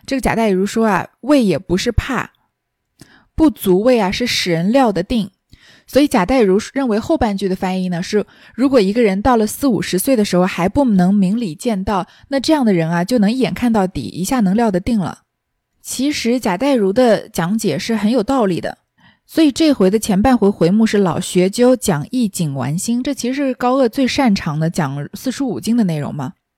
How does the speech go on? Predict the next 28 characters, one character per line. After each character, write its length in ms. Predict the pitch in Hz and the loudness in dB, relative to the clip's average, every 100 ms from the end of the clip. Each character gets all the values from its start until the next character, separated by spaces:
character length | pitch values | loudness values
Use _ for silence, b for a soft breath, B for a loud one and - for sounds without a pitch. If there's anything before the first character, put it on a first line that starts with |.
| _ _ _ | _ _ _
他 100 | - | -8
写 180 | 285 214 | 0 0
的 80 | 185 | 2
还 120 | 180 | 0
是 100 | 254 | 2
很 160 | 226 208 | 2 0
好 160 | - | -6
的。 260 | - 131 240 _ _ _ _ b b b | -8 -10 -12 _ _ _ _ b b b
即 140 | 311 | -4
使 120 | 302 | -4
在 140 | - 277 | 0 0
我 140 | 220 | 0
们 120 | 156 | -4
现 200 | 190 254 | -4 -4
在 120 | 233 196 | -4 -4
这 120 | 196 | -6
个 80 | 175 | -8
年 200 | 143 151 | -10 -8
代 80 | 160 | -8
啊， 120 | 143 | -6
在 140 | 269 | -4
我 160 | 240 110 | -2 -2
那 140 | 170 | -4
个 100 | 180 | -4
年 180 | 165 143 | -6 -6
代， 160 | 160 165 | -6 -6
就 120 | 165 | -6
是 160 | 175 | -6